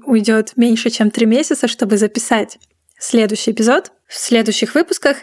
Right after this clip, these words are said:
я буду говорить о каких-то более практических вещах. Я обязательно расскажу о коммуникации на английском в научной среде. Я обязательно расскажу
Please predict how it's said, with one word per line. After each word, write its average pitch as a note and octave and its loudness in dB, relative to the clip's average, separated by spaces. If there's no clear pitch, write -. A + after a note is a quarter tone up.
я A#3 2
буду A3 2
говорить A3+ 0
о A3 2
каких-то A3+ -2
более A3 2
практических A3+ -4
вещах. D4 -2
Я A3 2
обязательно A#3 2
расскажу A3 0
о G#3+ 2
коммуникации A3+ 2
на G3+ 0
английском C#4 0
в - 0
научной A#3+ 2
среде. A3 0
Я A3 2
обязательно A3 0
расскажу A3 0